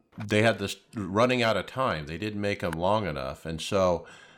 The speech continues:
uh, as they approached the end of the race, they weren't sure if it was gonna be naturally run out of, of the normal amount of laps or is it gonna be a timed race. And so when the checker did come out,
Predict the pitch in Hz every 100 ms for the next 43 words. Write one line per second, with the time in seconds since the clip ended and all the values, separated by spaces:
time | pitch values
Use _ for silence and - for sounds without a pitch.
0 | _ - 85 82 80 101 101 92 87 -
1 | 131 143 147 127 113 104 92 95 131 120
2 | - 104 113 113 - 120 107 107 80 90
3 | 101 95 85 90 90 90 101 123 - 131
4 | 127 120 120 117 117 - 95 98 101 98
5 | 92 90 104 110 107 101 101 98 90 113
6 | 120 120 107 95 87 85 95 92 87 82
7 | - 98 98 101 95 95 101 113 - -
8 | - - - 104 104 98 - 113 107 110
9 | 92 95 - 135 127 110 95 127 160 139
10 | 113 92 85 82 80 -